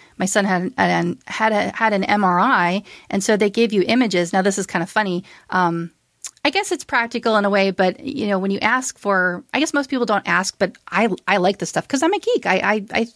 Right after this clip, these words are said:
dig this stuff. I think it's really interesting. So I asked about getting the images,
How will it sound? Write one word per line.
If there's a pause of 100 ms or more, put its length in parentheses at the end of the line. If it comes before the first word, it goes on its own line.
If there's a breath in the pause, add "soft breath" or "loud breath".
(160)
dig
this
stuff.
I
think
it's
really
interesting. (360 loud breath)
So
I
asked
about
getting
the
images,